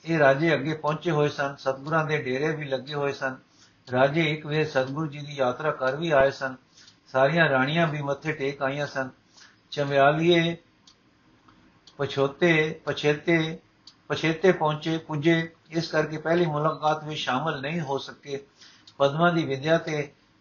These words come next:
ਗੁਣਾਂ ਦੀ ਸਭ ਪਹਾੜੀ ਰਾਣੀਆਂ ਵਿੱਚ ਧਾਕ ਸੀ। ਸਭ ਇਸ ਉਡੀਕ ਵਿੱਚ ਸਨ ਕਿ ਕਦੋਂ ਆਉਂਦੀ ਹੈ। ਹੁਣ ਜਦ ਸੁਣਿਆ ਕਿ ਪਦਮਾ ਆਈ ਹੈ, ਤਾਂ ਸਭੇ ਇਸ ਨੂੰ ਮਿਲਣ ਵਾਸਤੇ ਆਈਆਂ।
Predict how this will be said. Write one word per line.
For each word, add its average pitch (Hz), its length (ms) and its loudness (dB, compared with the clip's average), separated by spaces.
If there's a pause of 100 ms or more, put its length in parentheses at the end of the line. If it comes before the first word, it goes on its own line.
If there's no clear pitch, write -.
ਗੁਣਾਂ 160 300 2
ਦੀ 156 120 -2
ਸਭ 170 220 0
ਪਹਾੜੀ 143 380 2
ਰਾਣੀਆਂ 143 360 0
ਵਿੱਚ 151 200 -6 (100)
ਧਾਕ 117 260 2
ਸੀ। 143 260 -14 (440)
ਸਭ 170 280 2
ਇਸ 170 160 0
ਉਡੀਕ 151 340 -4
ਵਿੱਚ 160 160 -4
ਸਨ 147 260 -2
ਕਿ 151 100 -12
ਕਦੋਂ 143 380 -4
ਆਉਂਦੀ 131 320 -6
ਹੈ। 143 240 -2 (420)
ਹੁਣ 147 160 -4
ਜਦ 156 180 0
ਸੁਣਿਆ 170 380 4
ਕਿ 165 100 0
ਪਦਮਾ 143 460 -4
ਆਈ 143 220 0
ਹੈ, 147 140 0
ਤਾਂ 139 160 -12
ਸਭੇ 160 300 -4
ਇਸ 147 260 -6
ਨੂੰ 147 180 -8 (480)
ਮਿਲਣ 151 280 0
ਵਾਸਤੇ 143 360 0
ਆਈਆਂ। 156 400 0